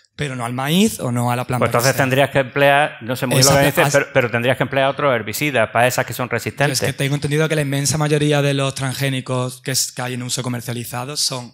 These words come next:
Speaker 1: o para producir su herbicida o para ser resistente a herbicidas.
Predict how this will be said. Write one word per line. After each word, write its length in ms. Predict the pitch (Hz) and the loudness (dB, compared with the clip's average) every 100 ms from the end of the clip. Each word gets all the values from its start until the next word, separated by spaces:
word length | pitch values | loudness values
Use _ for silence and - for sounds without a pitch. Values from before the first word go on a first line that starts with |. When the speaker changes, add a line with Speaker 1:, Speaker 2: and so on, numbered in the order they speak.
| _ | _
Speaker 1:
o 120 | 123 | -10
para 160 | 123 123 | -8 -8
producir 320 | 127 123 151 | -10 -6 -4
su 80 | 151 | 0
herbicida 580 | 156 156 175 180 233 - - _ _ - | 0 0 0 0 -2 -6 -20 _ _ 0
o 100 | 156 | 0
para 160 | 135 | 0
ser 160 | 131 135 | -2 -2
resistente 360 | 127 123 131 123 | -2 -2 -2 -2
a 20 | |
herbicidas. 640 | 123 117 117 107 104 - | -4 -4 -6 -6 -10 -18